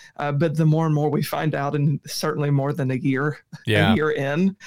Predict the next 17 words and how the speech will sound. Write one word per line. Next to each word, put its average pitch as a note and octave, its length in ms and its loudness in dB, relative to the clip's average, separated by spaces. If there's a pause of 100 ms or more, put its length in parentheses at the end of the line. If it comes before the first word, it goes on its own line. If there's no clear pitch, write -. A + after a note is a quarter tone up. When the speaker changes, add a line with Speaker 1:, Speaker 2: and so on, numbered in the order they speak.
Speaker 2:
Yep. A#2 240 2
Speaker 1:
uh, D#3 120 -2
the E3 200 2
outrage F#3 540 -2
just D#3+ 200 -2
seems D#3 280 -2
to - 80 -14
be E3 120 -4
completely C#3 720 -6
overblown. D3 640 -2
I C3 60 -4
mean, D3 180 -2
so F#3+ 280 -4
many D#3+ 180 0
Americans D3 400 -4
are C#3 60 -6
vaccinated. D3 640 -4